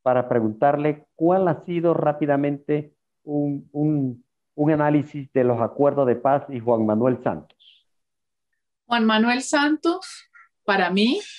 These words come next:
Speaker 2: pertenece a una casta de la sociedad que yo denomino élite revolucionaria. Son esos ricos que se han hecho ricos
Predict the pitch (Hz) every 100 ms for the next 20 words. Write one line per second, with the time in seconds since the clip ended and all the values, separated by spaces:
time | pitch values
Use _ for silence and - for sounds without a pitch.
0 | - - _ 220 220 208 202 202 202 240
1 | 233 240 - _ _ _ _ 185 185 202
2 | 214 214 233 180 - 208 202 202 175 -
3 | 156 - 156 151 143 - - 170 175 185
4 | 196 190 175 180 - - 240 240 262 262
5 | 214 190 175 170 165 - 160 160 139 _
6 | _ _ _ _ _ _ _ - 233 262
7 | 285 320 320 311 - 311 - 262 202 185
8 | 190 262 262 277 226 254 269 269